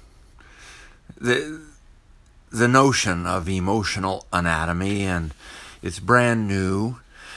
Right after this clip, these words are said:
but it is a personal experience. It is something that you are allowing yourself to investigate by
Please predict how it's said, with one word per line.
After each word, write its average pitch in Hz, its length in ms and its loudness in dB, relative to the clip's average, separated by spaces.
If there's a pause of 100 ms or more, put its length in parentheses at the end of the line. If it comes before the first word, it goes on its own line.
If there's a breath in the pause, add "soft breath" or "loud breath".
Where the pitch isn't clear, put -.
(180 loud breath)
but 113 200 2
it 113 120 0
is 123 220 2
a 117 80 -2
personal - 540 2
experience. 101 1000 0
It 90 200 -4
is 95 240 -2
something 113 600 -2
that 101 240 -2
you 123 680 0
are 107 500 4 (800 loud breath)
allowing 120 680 4
yourself 90 640 -2
to 90 120 -4
investigate 80 960 -6
by 78 400 -6